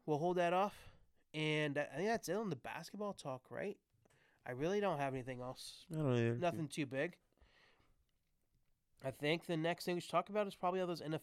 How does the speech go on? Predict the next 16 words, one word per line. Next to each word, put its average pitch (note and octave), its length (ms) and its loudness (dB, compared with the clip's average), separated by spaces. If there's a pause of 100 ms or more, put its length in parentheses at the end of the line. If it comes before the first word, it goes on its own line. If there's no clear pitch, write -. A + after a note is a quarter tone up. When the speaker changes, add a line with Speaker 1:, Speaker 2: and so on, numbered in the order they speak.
Speaker 1:
L F#3 140 2
games F3+ 280 0
that A#2 140 -2
happened A2+ 440 -6
over A#2 160 -12 (120)
the A2 160 -16
weekend. F#3 400 -6 (1600)
And C3+ 760 -4 (180)
let's - 200 -10
see - 320 -8
here. C#2+ 280 -16 (4000)
Did C#3+ 100 -2
your E3 100 2
team A3 180 0
win? B3+ 120 -4 (1700)
Speaker 2:
Yeah. B2+ 220 2